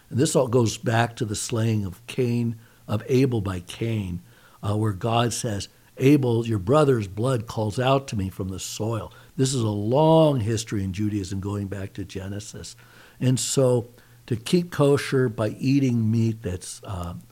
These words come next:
uh, freed from blood, how do you do that? The se-, third part, you abstain from meats of strangled animals. Um, apparently in Thrace, which is across the Dardanelles from Asia Minor, um,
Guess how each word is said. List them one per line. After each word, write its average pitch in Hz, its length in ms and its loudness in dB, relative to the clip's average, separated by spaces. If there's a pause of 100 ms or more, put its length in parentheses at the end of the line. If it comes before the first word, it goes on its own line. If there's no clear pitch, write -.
(300)
uh, - 220 -16 (280)
freed 131 340 0
from 104 180 -2
blood, 113 320 -2
how 143 180 0
do 143 60 2
you 123 100 2
do 139 260 0
that? 175 360 -2 (540)
The 113 100 -2
se-, - 220 -4
third 131 340 2
part, 160 400 0 (340)
you 110 160 0
abstain 139 600 2
from 104 340 -2
meats 139 320 -2
of 92 100 -6
strangled 120 760 -2
animals. 117 760 -2 (420)
Um, 123 440 0
apparently 254 580 2
in 113 180 2 (120)
Thrace, 113 640 -2
which 113 180 -2
is 107 140 -2
across 143 500 -2
the 131 140 -2
Dardanelles 110 640 -2
from 101 160 -8
Asia 98 320 -6
Minor, 98 480 -8 (540)
um, 110 500 0